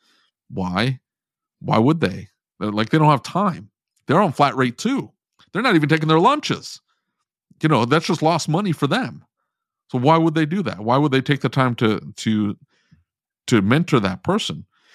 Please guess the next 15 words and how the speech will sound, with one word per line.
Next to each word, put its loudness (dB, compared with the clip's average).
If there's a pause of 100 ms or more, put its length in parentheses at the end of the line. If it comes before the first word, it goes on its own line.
(180)
And 2
then 4
the 4
dealerships 2
that 4
are 4
actually -2 (100)
taking, -2 (240)
uh, -2 (460)
younger 2
techs -4
and -4
pairing 0
them -4 (340)
with 2